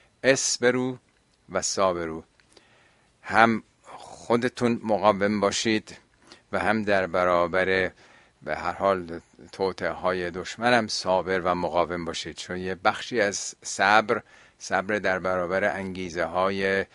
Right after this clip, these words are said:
نفسانی خودش انسان. و دوم، رابطو، ارتباط با هم داشته باشین. رابطو هم به معنای تشکیلات و ارتباط و انسجام، نه دشمنی هایی که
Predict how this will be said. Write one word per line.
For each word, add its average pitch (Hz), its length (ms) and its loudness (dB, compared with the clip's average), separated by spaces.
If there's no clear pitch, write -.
نفسانی 92 640 -4
خودش 117 440 -4
انسان. 76 500 -8
و 98 100 2
دوم، 107 680 2
رابطو، 104 680 4
ارتباط 101 500 0
با 98 120 0
هم 85 100 -2
داشته 85 260 -6
باشین. 80 360 -8
رابطو 123 440 2
هم 127 160 -6
به 120 80 0
معنای 107 540 2
تشکیلات 98 800 0
و - 20 -4
ارتباط 92 760 -2
و 98 40 -2
انسجام، 90 720 -2
نه 101 300 2
دشمنی 87 520 -4
هایی 87 260 -2
که 87 240 -6